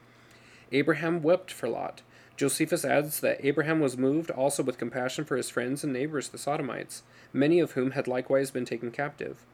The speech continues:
Abraham's compassion for these people is a remarkable commentary of his character. He did not shun the wicked, but befriended them in the hope of helping them.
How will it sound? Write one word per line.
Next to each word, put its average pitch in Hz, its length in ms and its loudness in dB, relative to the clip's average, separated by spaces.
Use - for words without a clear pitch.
Abraham's 165 420 4
compassion 156 440 -4
for - 80 -8
these 131 180 -6
people 127 320 -4
is 131 140 -2
a 131 40 0
remarkable 135 480 -4
commentary 123 560 -6
of 123 220 -6
his 123 160 -8
character. 170 640 -6
He 165 140 0
did 156 160 0
not 170 220 0
shun 135 260 0
the 120 80 -2
wicked, 139 340 -4
but 143 140 -2
befriended 170 480 -2
them 120 160 -4
in 117 60 -6
the 117 80 -8
hope 147 260 -2
of 139 120 -6
helping 180 320 -4
them. 90 220 -10